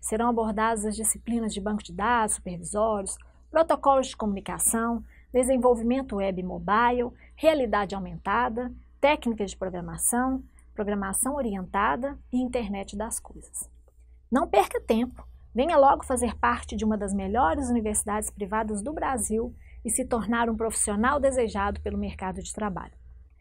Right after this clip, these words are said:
Você ainda pode acessar nosso Facebook e Instagram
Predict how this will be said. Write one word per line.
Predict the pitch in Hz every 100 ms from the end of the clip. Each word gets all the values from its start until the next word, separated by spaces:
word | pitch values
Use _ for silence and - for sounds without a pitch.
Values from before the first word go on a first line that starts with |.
| - - - - - -
Você | 208 -
ainda | 247 277
pode | 277 277 285
acessar | - - - 202
nosso | 214 202 208
Facebook | - 349 - 240 269 240
e |
Instagram | 220 - 196 185 214 302